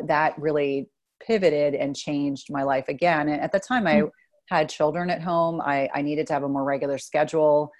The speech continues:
Speaker 1: I needed to know that when I left the clinic, I left the clinic. I wasn't tethered to a pager and to a call schedule like I had been.
Speaker 2: Right.
Speaker 1: And, you know, I got very, very good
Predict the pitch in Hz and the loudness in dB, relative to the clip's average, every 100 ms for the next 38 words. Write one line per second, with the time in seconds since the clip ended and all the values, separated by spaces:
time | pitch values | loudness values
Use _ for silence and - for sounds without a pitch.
0 | _ - 156 165 160 165 151 147 147 151 | _ -8 -2 -2 -2 -4 -2 0 0 0
1 | 143 143 143 147 - 143 160 147 143 139 | -2 -2 0 -2 -4 -8 -4 -4 -2 0
2 | 139 139 139 - 143 143 139 139 143 143 | 0 -2 -6 -6 -4 -4 -2 0 0 -2
3 | 135 156 135 139 - 139 - 156 151 147 | -6 -4 -2 -2 -2 -6 -2 -2 -2 0
4 | 147 143 139 _ _ - 147 139 151 - | 0 0 -2 _ _ -8 -6 -2 -4 0
5 | 143 143 - 143 135 139 139 139 135 147 | 0 0 0 -2 0 0 -2 -2 -2 0
6 | 147 - 143 139 139 - _ _ _ _ | 0 0 -2 0 -4 -6 _ _ _ _
7 | _ 208 196 196 185 180 180 - _ _ | _ -4 -4 -2 -4 -2 -6 -10 _ _
8 | _ 220 196 180 190 240 214 165 185 175 | _ 0 2 2 2 0 0 2 2 4
9 | 156 156 143 123 120 151 151 - - | 4 2 2 -2 -4 0 0 -2 -8